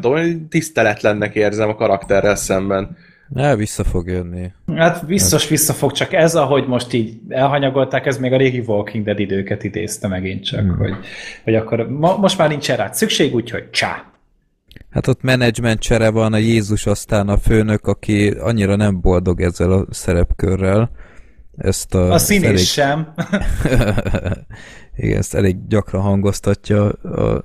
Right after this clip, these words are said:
Speaker 2: karakter. Meg, ö, mi történt? Ja, igen, a, aztán a kutyáját kereső Darylt is körbe kerítik aztán a zombik ott a táboránál. Ez még azelőtt van, hogy, ö, Hilltopba ment volna, és aztán a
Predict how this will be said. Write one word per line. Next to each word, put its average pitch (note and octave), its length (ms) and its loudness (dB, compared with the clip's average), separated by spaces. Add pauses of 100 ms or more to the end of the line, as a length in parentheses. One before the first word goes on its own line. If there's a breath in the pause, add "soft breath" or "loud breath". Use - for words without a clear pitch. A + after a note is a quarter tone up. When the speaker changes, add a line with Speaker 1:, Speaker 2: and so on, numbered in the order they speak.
(160)
Speaker 2:
karakter. A2 720 0 (1000)
Meg, F2+ 560 4
ö, F2 280 2 (720 soft breath)
mi - 100 2
történt? G#2 600 0
Ja, G2 120 2
igen, F#2 320 2
a, F2+ 360 2 (600)
aztán G#2 360 -2
a G2+ 220 4 (260)
kutyáját F#2+ 440 2
kereső G2 520 2 (100)
Darylt F2+ 500 0
is - 120 -6
körbe E2 540 2 (120)
kerítik - 460 -2
aztán F2 320 -2
a F#2 60 0
zombik F2 440 0
ott E2 160 -4
a - 60 -6
táboránál. F2 960 0 (360 soft breath)
Ez - 80 -16
még E2+ 160 -2
azelőtt F2 360 2
van, E2 220 4
hogy, E2 260 0
ö, E2+ 180 4
Hilltopba F#2 480 0
ment F2 240 2
volna, F2+ 320 2
és F2+ 160 0
aztán F2 460 -2
a E2+ 260 0